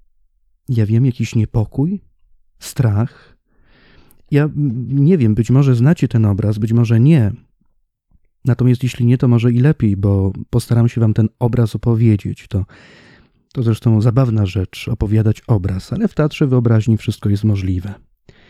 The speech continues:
To jest właśnie noc, księżyc w pełni. Widzimy po lewej stronie pasterzy, którzy palą ognisko właśnie. Widzimy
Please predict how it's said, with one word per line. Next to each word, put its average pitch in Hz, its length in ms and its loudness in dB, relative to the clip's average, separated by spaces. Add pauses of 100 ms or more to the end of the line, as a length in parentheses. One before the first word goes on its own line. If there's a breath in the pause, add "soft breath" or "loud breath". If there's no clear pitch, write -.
(1700 soft breath)
To 151 120 0
jest 165 160 0
właśnie 135 360 0
noc, - 580 -2
księżyc 110 760 -2 (100)
w - 120 -18
pełni. 104 680 0 (880)
Widzimy 113 520 2 (680 soft breath)
po 117 80 0
lewej 117 260 2
stronie 104 640 0 (800)
pasterzy, 110 500 0
którzy 101 640 -2 (1700)
palą 120 300 2
ognisko 110 520 0
właśnie. 98 600 -2 (1120)
Widzimy 113 500 2